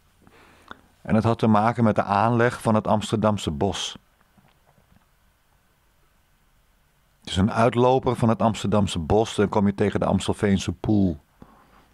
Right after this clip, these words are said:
Een soort natuurgebied. Ja, of soort, ja, het is een natuurgebied. En daar zouden we dan de as gaan uitstrooien. Dat was wel een leuke dag.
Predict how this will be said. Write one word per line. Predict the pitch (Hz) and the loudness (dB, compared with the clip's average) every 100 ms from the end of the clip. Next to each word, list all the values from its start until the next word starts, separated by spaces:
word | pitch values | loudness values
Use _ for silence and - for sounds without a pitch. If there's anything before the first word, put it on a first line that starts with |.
| _ _ _ _ _ _ _ _ _ _ _ _ _ - | _ _ _ _ _ _ _ _ _ _ _ _ _ -8
Een | 107 | -4
soort | 127 | -2
natuurgebied. | 104 95 90 85 92 92 - - _ _ _ _ _ | -2 0 0 0 -2 -6 -8 -20 _ _ _ _ _
Ja, | 110 120 120 | 2 4 4
of | 104 | 0
soort, | - 78 87 | -4 -2 0
ja, | 139 | 0
het | 95 | -2
is | 78 | -2
een | 80 | -2
natuurgebied. | 76 - 80 - 87 82 - _ _ _ _ _ _ _ _ _ _ _ _ _ - _ _ _ _ _ _ _ _ _ _ _ _ _ _ _ _ _ _ _ | -2 -2 -4 -6 -10 -12 -18 _ _ _ _ _ _ _ _ _ _ _ _ _ -20 _ _ _ _ _ _ _ _ _ _ _ _ _ _ _ _ _ _ _
En | - 92 | 0 2
daar | 98 123 | 2 2
zouden | 120 123 117 | 2 0 2
we | 107 | 2
dan | 110 107 | 2 2
de | 101 | 2
as | 117 107 | 0 -4
gaan | - 87 - | -2 -2 0
uitstrooien. | 90 90 - 92 85 85 101 131 139 131 _ _ 113 - _ _ _ _ _ _ _ - _ _ _ _ _ _ _ _ _ _ _ _ _ _ _ _ _ _ _ _ _ _ _ _ _ | -2 -2 -4 -2 0 0 0 0 -4 -8 _ _ -20 -20 _ _ _ _ _ _ _ -20 _ _ _ _ _ _ _ _ _ _ _ _ _ _ _ _ _ _ _ _ _ _ _ _ _
Dat | - 190 | 0 2
was | 160 | 2
wel | 127 | 2
een | 123 | 2
leuke | 123 110 | 0 0
dag. | 113 101 - | -4 -4 -12